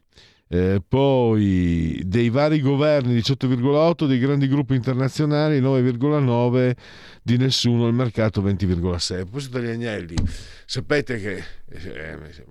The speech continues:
avevano attac-, quando Giorgia Meloni ha detto: "Io non accetto lezioni", perché,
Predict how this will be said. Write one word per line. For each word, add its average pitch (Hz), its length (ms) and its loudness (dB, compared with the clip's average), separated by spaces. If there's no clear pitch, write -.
avevano 95 340 -4
attac-, - 300 -10
quando 120 220 -2
Giorgia 113 300 0
Meloni 110 340 0
ha 101 40 -2
detto: 92 440 -4
"Io 135 500 0
non 113 200 0
accetto 123 500 0
lezioni", 113 920 0
perché, 92 560 -4